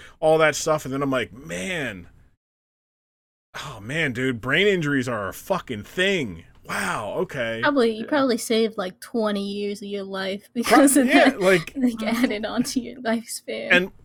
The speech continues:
Speaker 1: I got, I turned eighteen, I had enough money saved up, I went to wrestling school for a week, and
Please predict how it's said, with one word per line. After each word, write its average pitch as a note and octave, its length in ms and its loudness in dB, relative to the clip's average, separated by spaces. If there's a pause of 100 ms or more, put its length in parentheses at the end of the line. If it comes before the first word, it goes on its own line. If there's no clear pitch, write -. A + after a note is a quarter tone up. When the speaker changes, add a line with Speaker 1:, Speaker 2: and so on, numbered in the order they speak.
(200)
Speaker 1:
I D#3 100 8
got, D#3+ 300 4 (100)
I D#3+ 60 -2
turned E3+ 360 0
eighteen, F3+ 500 0
I D#3 100 2
had C3+ 200 2
enough C3 300 -2
money C#3 240 -2
saved C3 360 -2
up, F3 220 -2
I A#2+ 60 -2
went A2+ 260 -8
to A2 260 -6
wrestling B2+ 420 -6
school G3 260 2
for A3 240 4
a G3+ 40 6
week, G#3+ 380 -4 (500)
and B2 360 -2